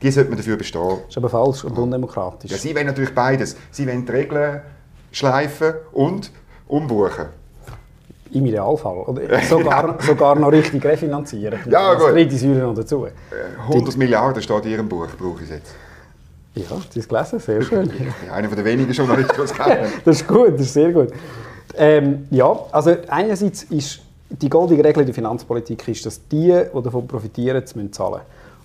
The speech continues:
Speaker 2: Und Corona-Schulden sind ein Generationenprojekt. Also ist es völlig richtig, dass das auch über eine Generation finanziert wird. Das ist wie der Gotthardtunnel, das zahlen wir faktisch heute noch mit Zinsen auf der Bundesschulden. Das ist auch korrekt, weil wir
Speaker 1: Mhm.
Speaker 2: nach wie vor davon profitieren.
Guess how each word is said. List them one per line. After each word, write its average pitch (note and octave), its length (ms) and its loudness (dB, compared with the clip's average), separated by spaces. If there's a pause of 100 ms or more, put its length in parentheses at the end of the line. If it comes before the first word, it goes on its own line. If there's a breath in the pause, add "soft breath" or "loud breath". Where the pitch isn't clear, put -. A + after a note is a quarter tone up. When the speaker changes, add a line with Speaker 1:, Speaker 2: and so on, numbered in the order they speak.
Speaker 2:
Und B2+ 300 -4
Corona-Schulden C#3 720 2
sind A2 180 -4
ein G#2+ 120 -8
Generationenprojekt. A2 920 -6 (220)
Also A#2+ 180 -2
ist A2 100 -8
es A2 140 -12
völlig C3+ 380 -2
richtig, B2+ 500 -6
dass - 140 -18
das A#2+ 160 -8
auch A2 120 -6 (100)
über C3+ 180 -4
eine A2 80 0
Generation G#2+ 640 -4
finanziert G#2 600 -10
wird. A2 120 -14 (100)
Das A2 120 -10
ist A#2+ 40 -4
wie C#3 40 -2
der C#3 80 0
Gotthardtunnel, C3 580 -2
das G2 140 -12
zahlen G#2 200 -6
wir G2+ 60 -8
faktisch A2 420 -6
heute - 180 -8
noch F#2+ 120 -14 (460 loud breath)
mit A2+ 140 -6
Zinsen G2 360 -6 (140)
auf G#2 120 -8
der - 80 -8
Bundesschulden. G#2 640 -8
Das A#2 80 -14
ist A#2 80 -6
auch - 40 -16
korrekt, A#2 400 -4
weil G#2 80 -8
wir A2+ 80 -6
Speaker 1:
Mhm. A2 100 -4
Speaker 2:
nach A2+ 180 -4
wie A#2+ 60 -8
vor A2 140 -8
davon G#2 220 -8
profitieren. G2 540 -12